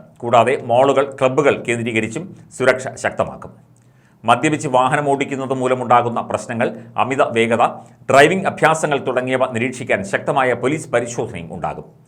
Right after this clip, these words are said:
സ്ത്രീകളുടെയും കുട്ടികളുടെയും സുരക്ഷ ഉറപ്പാക്കാൻ പുരുഷ, വനിതാ പോലീസുകാർ മഫ്തിയിൽ പരിശോധന നടത്തും. പ്രധാനപ്പെട്ട ജംഗ്ഷനുകളിൽ പെട്രോളിംഗും ഉണ്ടാകും. മയക്കുമരുന്ന് ഉപയോഗം തടയാൻ ഡി ജെ പാർട്ടികൾ അടക്കം നിയന്ത്രണം ഏർപ്പെടുത്തിയിട്ടുണ്ട്. പുതുവത്സരവുമായി ബന്ധപ്പെട്ട പരിപാടികൾക്ക് വരുന്ന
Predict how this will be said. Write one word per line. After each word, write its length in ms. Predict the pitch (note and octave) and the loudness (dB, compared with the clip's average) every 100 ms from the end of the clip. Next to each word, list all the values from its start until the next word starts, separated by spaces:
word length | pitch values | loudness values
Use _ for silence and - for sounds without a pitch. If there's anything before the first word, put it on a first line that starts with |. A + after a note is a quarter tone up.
| _ _ _ _ - | _ _ _ _ -14
സ്ത്രീകളുടെയും 540 | - D#3 F3+ F3 F3+ F3+ | 2 4 4 4 0 0
കുട്ടികളുടെയും 460 | D#3 D#3+ D#3 D3+ C#3+ | -2 0 2 0 0
സുരക്ഷ 260 | C#3 C#3 D#3 C#3 | 0 0 -2 0
ഉറപ്പാക്കാൻ 440 | B2+ C3 B2+ C3+ D#3 C3+ | 0 2 4 2 0 -4
പുരുഷ, 280 | C#3 D3+ D#3+ - | -4 0 0 0
വനിതാ 240 | C3 C#3 D#3 | 0 2 2
പോലീസുകാർ 400 | C3+ B2+ B2 G#2+ F#2+ A2+ | 0 -6 -2 -2 0 -4
മഫ്തിയിൽ 340 | A2+ C#3+ G2+ A2 | -2 -4 -2 0
പരിശോധന 420 | A2+ B2 A2 F2+ D#2 | 0 -2 -6 -8 -10
നടത്തും. 280 | D#2 - - _ _ _ _ _ - | -12 -12 -20 _ _ _ _ _ -6
പ്രധാനപ്പെട്ട 440 | A2 C3+ C3+ B2 B2 B2 | 2 4 4 2 0 0
ജംഗ്ഷനുകളിൽ 500 | A2+ A2+ C#3 A#2+ A#2+ B2 | -6 -4 -4 -2 -2 -2
പെട്രോളിംഗും 460 | A#2 D#3 C#3 A2+ A#2 F#2+ | -4 0 0 0 -6 -8
ഉണ്ടാകും. 320 | D2 C#2 D2 - _ _ _ _ - C3+ | -8 -10 -16 -20 _ _ _ _ -2 2
മയക്കുമരുന്ന് 500 | D#3+ F#3+ F#3+ F3+ E3+ | 4 4 2 2 2
ഉപയോഗം 300 | D3 D#3 E3 C#3+ | 4 4 4 2
തടയാൻ 260 | C3 B2+ G#2+ | 4 4 2
ഡി 80 | A#2+ C#3 | -2 0
ജെ 100 | E3 D#3+ | 0 4
പാർട്ടികൾ 320 | C3 C3+ C3 B2 | 4 4 -2 2
അടക്കം 300 | A#2 B2 B2 - - | 0 2 -2 -2 -10
നിയന്ത്രണം 380 | A#2 D3 C3 A#2 A#2 | -6 -2 -2 -2 -2
ഏർപ്പെടുത്തിയിട്ടുണ്ട്. 600 | G#2 - E2 D#2+ D2+ D2 - - _ _ _ _ - | -2 -2 -8 -12 -14 -16 -18 -20 _ _ _ _ -4
പുതുവത്സരവുമായി 680 | C3+ D#3+ D#3 D#3+ D#3 D3+ D3 | 2 2 2 0 0 2 2
ബന്ധപ്പെട്ട 340 | C3 C#3+ C#3 B2+ | 0 -2 -2 0
പരിപാടികൾക്ക് 560 | B2 B2+ C#3 C#3+ C#3+ C3+ B2 | 0 6 6 6 2 2 0
വരുന്ന 220 | B2 | 2